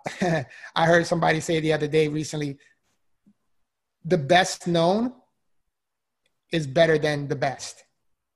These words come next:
The best known is better than the best. So for example, you may be one of the best speakers that are out there, right? Or you may wanna be, you may be one of the best entrepreneurs that are out there,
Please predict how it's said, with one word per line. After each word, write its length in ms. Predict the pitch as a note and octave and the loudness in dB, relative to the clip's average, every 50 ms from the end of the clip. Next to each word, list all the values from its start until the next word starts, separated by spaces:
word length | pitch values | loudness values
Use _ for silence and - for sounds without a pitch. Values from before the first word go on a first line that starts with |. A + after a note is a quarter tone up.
| _ _ _ _ _ _ _ _ C#3+ | _ _ _ _ _ _ _ _ -8
The 100 | C#3+ D3+ | -8 -2
best 320 | C3 E3 E3+ F#3 F3+ - | 2 2 4 4 2 0
known 380 | F#3+ F#3 F#3+ F3+ D#3+ D3 C#3+ D3 - | -2 0 0 0 0 -2 -4 -4 -6
is 160 | D#3 D3+ C#3+ | -6 -6 -4
better 240 | C3+ D#3 D3+ D3+ D3 | -2 -2 -2 -2 -2
than 160 | C#3+ D3 C#3+ | -4 -4 -6
the 60 | C#3 | -6
best. 380 | C3+ C#3+ C#3 B2+ B2 - - - - - - - | -4 -2 -4 -4 -4 -8 -14 -20 -20 -20 -20 -14
So 160 | - - F#3+ | -2 0 0
for 120 | E3+ - F3+ | 2 2 0
example, 360 | D#3 D3 E3+ E3+ E3 - D#3 | 0 2 0 0 0 0 -2
you 200 | D3 D3+ F#3+ G#3+ | -2 -2 -2 0
may 180 | A3+ G#3+ G3 F3+ | 0 2 0 0
be 400 | D#3 D#3 F#3 F3+ F3 E3+ E3+ - - _ _ | 0 0 0 0 0 -2 -4 -8 -14 _ _
one 160 | D3 E3+ E3+ | -2 0 0
of 80 | D#3+ D3 | 0 0
the 80 | D3+ | -2
best 300 | A#2+ A#2+ F3 F3+ F3 - | 0 4 4 4 4 2
speakers 420 | - - G3+ F#3 F3 - E3 D3+ C3+ | -2 -6 -6 -4 -2 -2 -2 -2 -2
that 140 | D#3 D3 | -2 -2
are 80 | C#3+ D3 | -2 0
out 200 | E3 F#3 G3 F#3+ | 0 0 0 -2
there, 160 | - C#3 B2+ | -4 -6 -4
right? 280 | B2+ C3 C#3+ E3 F#3 - | -2 -2 -2 -2 -2 -4
Or 80 | - D3 | -6 -6
you 160 | C#3+ E3 G3 | -4 -4 -2
may 160 | G3 F#3+ F3+ | 0 0 0
wanna 220 | E3 E3+ E3+ E3+ D#3+ | 0 0 0 -2 -4
be, 280 | D#3+ - D#3+ D3+ E3 | -4 -8 -6 -4 -4
you 140 | F3+ E3+ E3+ | -4 -2 -2
may 140 | F#3 F#3 F3 | -2 -2 -2
be 120 | D#3+ F3 | -2 -2
one 140 | E3 E3 D#3+ | -2 -2 -2
of 80 | D3+ C#3+ | -2 -4
the 80 | C#3+ | -6
best 380 | B2+ A#2+ A#2+ E3+ F3 E3+ - - | -6 0 2 2 2 2 0 -2
entrepreneurs 640 | E3+ D#3+ - - D#3+ - - D#3+ D#3+ D#3 D#3 D3 C#3 | -2 -2 -2 -4 -6 -6 -4 -4 -2 -2 -2 -2 -2
that 100 | D3 C#3 | -4 -2
are 100 | - - | 0 0
out 220 | D#3 F#3 F#3+ - | 0 0 0 -2
there, 240 | - C3 B2 - | -4 -6 -6 -8